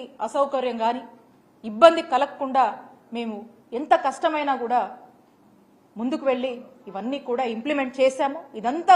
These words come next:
కూడా ఒక రికరింగ్ సైకిల్, ఇదంతా కూడా ఒక రికరింగ్ ప్రాసెస్. So కాబట్టి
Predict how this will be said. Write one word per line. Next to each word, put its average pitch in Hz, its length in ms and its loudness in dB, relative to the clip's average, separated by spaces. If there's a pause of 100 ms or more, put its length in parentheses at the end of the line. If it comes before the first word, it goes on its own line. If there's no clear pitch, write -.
కూడా 339 180 4
ఒక 311 160 -4
రికరింగ్ 277 340 -4
సైకిల్, 247 300 -4
ఇదంతా 226 300 -6
కూడా 240 140 -6
ఒక 214 120 -12
రికరింగ్ 208 320 -12
ప్రాసెస్. 180 300 -14 (600)
So 262 140 -8
కాబట్టి 285 280 2